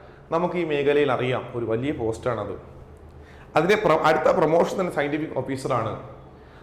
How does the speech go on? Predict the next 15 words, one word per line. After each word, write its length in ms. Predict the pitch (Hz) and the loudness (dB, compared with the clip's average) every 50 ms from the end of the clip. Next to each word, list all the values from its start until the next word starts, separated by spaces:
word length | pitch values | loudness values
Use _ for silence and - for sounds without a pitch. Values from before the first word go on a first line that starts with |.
| - - - | -20 -2 2
പലരും 300 | 131 139 151 160 165 156 | 4 4 4 4 4 2
പഠിക്കാൻ 380 | - 139 131 127 127 151 143 135 | 2 2 0 2 2 0 0 0
വിട്ടുപോയ 360 | 123 127 143 143 143 143 139 | -2 -4 0 0 2 2 2
പോസ്റ്റാണത്. 540 | 127 117 120 117 - - 120 117 113 101 104 | 2 0 -4 -4 -4 -4 -4 -2 -4 -4 -6
അപ്പോൾ 580 | 92 - - - - - - - - - 127 | -8 -10 -12 -18 -20 -20 -20 -16 -8 -6 -6
സിലബസ് 440 | 131 - 127 127 139 139 151 147 165 | -4 -2 -2 0 0 0 0 -2 -2
വെയിറ്റിംഗ് 360 | 147 131 123 - 143 139 135 | -2 -4 -2 -4 -4 -2 -2
ആയിരുന്നു. 480 | 127 117 117 113 120 147 - - - - - - - - - - | 0 0 0 -2 -2 -4 -6 -8 -10 -14 -18 -20 -20 -20 -14 -2
സിലബസ് 360 | - 156 151 156 175 - - 160 | 0 2 2 4 2 2 2 2
ഇപ്പോൾ 180 | 143 143 131 | 2 2 2
വന്ന് 220 | 127 113 110 120 120 | 2 2 0 -2 -2
വരും, 280 | 120 127 147 - - - | -2 -2 -4 -4 -4 -4
രണ്ട് 120 | 127 120 123 | -4 -2 0
ദിവസത്തിൽ 340 | 139 135 135 139 127 113 117 | 0 -2 0 -2 -2 -2 0
വരുന്നതായിരിക്കും. 760 | 117 120 127 135 123 117 117 117 120 165 185 - - - | 0 0 0 0 0 0 -2 -2 -4 -4 -6 -6 -8 -12